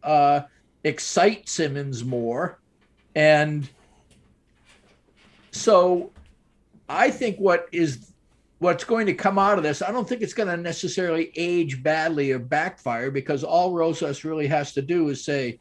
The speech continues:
"Hey, you know, we did our due diligence. We tried really hard. We got into extensive talks with everybody." And, you know, that could be confirmed by the various, you know, gnomes around the league, the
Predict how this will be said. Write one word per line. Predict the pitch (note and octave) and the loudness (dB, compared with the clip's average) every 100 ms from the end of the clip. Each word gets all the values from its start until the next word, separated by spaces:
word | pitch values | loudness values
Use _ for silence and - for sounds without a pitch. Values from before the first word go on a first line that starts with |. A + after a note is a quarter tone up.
| _ - | _ 2
"Hey, | B3 - - _ _ _ _ _ | 2 2 -6 _ _ _ _ _
you | E3+ | -4
know, | E3 | 0
we | D3 A3 | 4 4
did | F3 A3+ | 4 6
our | G#3+ F#3 | 6 6
due | D#3+ G3+ | 4 0
diligence. | D#3 F3+ F3+ D3+ D#3+ C#3 | 2 0 0 -2 -4 -4
We | F3 E3 | -2 -2
tried | - E3 F3 E3 | 0 2 2 2
really | E3+ F3 C#3 | 0 0 2
hard. | D3+ D#3+ D3+ | 4 4 2
We | D#3+ | -2
got | E3 E3 | 0 -2
into | F3+ E3 | -2 -4
extensive | D#3+ - - E3+ - D#3+ | -6 -6 -4 -4 -4 -8
talks | - D3+ D3 - | 2 2 2 -2
with | E3 D3 | -4 -4
everybody." | C#3+ C#3+ C#3 C#3+ D#3+ D#3+ _ _ _ _ _ | -2 -2 0 0 -2 -6 _ _ _ _ _
And, | G#3 A#3 A3 | 2 2 2
you | G#3 | 2
know, | F#3 | 4
that | F3+ A3 | 4 4
could | G#3+ F3+ | 2 2
be | F#3 | -2
confirmed | F#3+ D#3+ - D#3 E3+ E3 | 0 -4 -2 0 0 2
by | F3 D#3 | 4 4
the | D3 | 2
various, | C#3+ D3+ D3 C#3+ C#3 - E3+ | 0 0 0 -2 -4 -8 -10
you | |
know, | D3+ B2 C3 | -6 -6 -6
gnomes | B2 B2+ C#3+ C#3+ B2 | -4 -2 -2 -2 0
around | C#3 C#3+ D3 | 0 0 -2
the | C3+ | -2
league, | D3 C#3+ C3 A#2+ | 0 0 -2 -4
the | B2 A#2 C#3 | -6 -6 -10